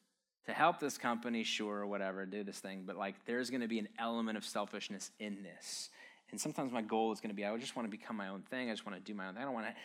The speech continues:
I wanna be able to do things the way that I wanna do them and not have anybody ever say, "Well, you can't do that, you can't do this," whatever. Listen, your work is spiritual. God is interested in how you do it. And there are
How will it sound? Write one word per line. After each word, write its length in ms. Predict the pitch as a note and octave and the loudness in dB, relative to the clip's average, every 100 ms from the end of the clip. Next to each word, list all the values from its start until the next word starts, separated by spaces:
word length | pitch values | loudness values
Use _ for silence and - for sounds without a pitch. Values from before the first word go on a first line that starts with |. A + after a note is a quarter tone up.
| - | -6
I 60 | - | 2
wanna 140 | F3+ | 4
be 80 | D#3 | 8
able 160 | D#3+ C#3+ | 8 8
to 160 | A#2+ G#2+ - - | 4 2 -12 -2
do 160 | A#2+ C#3+ | 8 8
things 260 | C#3+ C#3 | 8 4
the 80 | B2 | 6
way 100 | A#2 | 6
that 100 | A2+ | 8
I 140 | A#2 B2 | 8 8
wanna 180 | B2 | 6
do 140 | A2+ A#2 | 4 4
them 120 | A2+ | 4
and 100 | G#2+ | 2
not 80 | G#2 | 2
have 100 | G2+ | 2
anybody 320 | A2+ D#3+ E3+ | 2 4 4
ever 180 | D3 C#3 - | 4 2 -2
say, 560 | - - B2+ B2+ B2 | -2 2 4 4 4
"Well, 180 | A#2 A#2 | 4 2
you 100 | A#2 | 2
can't 260 | A#2 A#2 A2 | 0 -4 -2
do 100 | G#2+ | 0
that, 160 | G2+ | 0
you 60 | G2 | -2
can't 200 | - G2 | -6 -8
do 80 | F#2 | -8
this," 220 | E2 - | -10 -6
whatever. 300 | A2 F#2+ F2 - _ _ _ _ _ _ _ - - - - - _ _ _ | -4 -2 -6 -18 _ _ _ _ _ _ _ -16 -14 -20 -20 -20 _ _ _
Listen, 340 | A#2 - F#2+ - _ _ _ _ - | -6 -4 -4 -8 _ _ _ _ -10
your 400 | A2+ A#2+ C#3 D#3 | 0 4 6 6
work 360 | C3+ C3 C3 A#2 | 6 4 4 0
is 60 | |
spiritual. 460 | - - A2 G2+ A2 | -2 0 -2 0 -2
God 300 | G2+ G#2 A#2 | 2 4 4
is 140 | A#2 | 4
interested 420 | A#2 A#2 A#2 - A2+ | 2 -2 -2 -2 -2
in 100 | G2+ | -2
how 200 | G#2 G2+ | 0 0
you 160 | G#2 | -2
do 240 | G2 G2+ G2 | -6 -8 -8
it. 140 | - _ - - _ _ _ _ _ _ _ - _ _ _ _ _ - - - - - | -10 _ -20 -20 _ _ _ _ _ _ _ -20 _ _ _ _ _ -8 -8 -20 -18 -2
And 100 | B2 | 6
there 140 | B2+ | 8
are 260 | B2 A2+ | 10 8